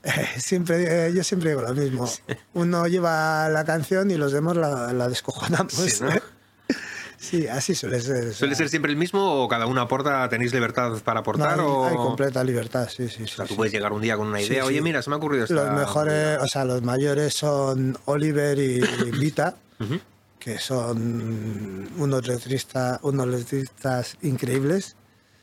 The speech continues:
Speaker 1: Y entonces ellos, en general, es los que más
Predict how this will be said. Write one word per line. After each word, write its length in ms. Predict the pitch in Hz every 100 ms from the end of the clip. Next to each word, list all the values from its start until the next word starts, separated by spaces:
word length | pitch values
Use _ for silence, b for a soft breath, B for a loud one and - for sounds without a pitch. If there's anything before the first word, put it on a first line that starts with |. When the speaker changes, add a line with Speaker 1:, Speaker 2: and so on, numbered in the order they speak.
| b b b _ _ _ _
Speaker 1:
Y 120 | 160
entonces 520 | 120 123 123 - 117 123
ellos, 960 | 123 123 123 120 107 - - - - - _ _ _ _ _ _ _ _
en 100 | 135
general, 840 | - 127 123 123 127 131 131 131 131
es 420 | 135 127 - -
los 260 | 156 123 -
que 100 | 123
más 640 | 127 131 123 120 -